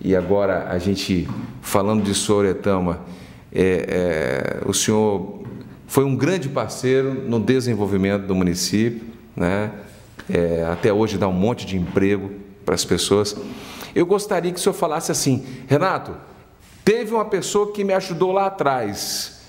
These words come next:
O senhor lembra de uma pessoa que te ajudou, que foi parceiro, que foi amigo? Ah, pode falar inclusive de alguém da sua família. Mas, é, a gente conta essas histórias aqui no programa, no Eu na T V, e sempre alguém fala assim, olha, fulano,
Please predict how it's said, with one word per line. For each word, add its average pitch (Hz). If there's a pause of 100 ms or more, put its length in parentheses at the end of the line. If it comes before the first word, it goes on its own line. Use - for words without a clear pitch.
(140)
O -
senhor 226
lembra 180
de 120
uma 185
pessoa 160
que -
te -
ajudou, 123
que 160
foi 165
parceiro, 135
que -
foi 156
amigo? 110 (280)
Ah, 370
pode 233
falar 269
inclusive 262
de 370
alguém 302
da 285
sua 294
família. 160 (380)
Mas, 175
é, 143
a 139
gente 254
conta 330
essas 131
histórias 120
aqui 107
no 107
programa, 110
no 98
Eu 98
na 95
T 95
V, 147 (360)
e 165
sempre 254
alguém 208
fala 190
assim, 139 (220)
olha, 170
fulano, 220